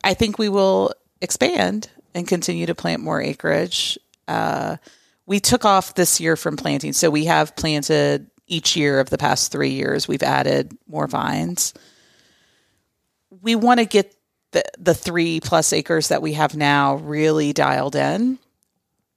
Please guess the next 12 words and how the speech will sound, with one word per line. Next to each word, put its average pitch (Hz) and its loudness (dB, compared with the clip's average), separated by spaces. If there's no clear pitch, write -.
and 165 2
see, 147 2
for 160 -4
example, 139 0
the 160 -2
various 143 4
clone 139 0
and 135 -2
rootstock 135 0
combinations, 135 -4
you 143 -10
know, 123 -4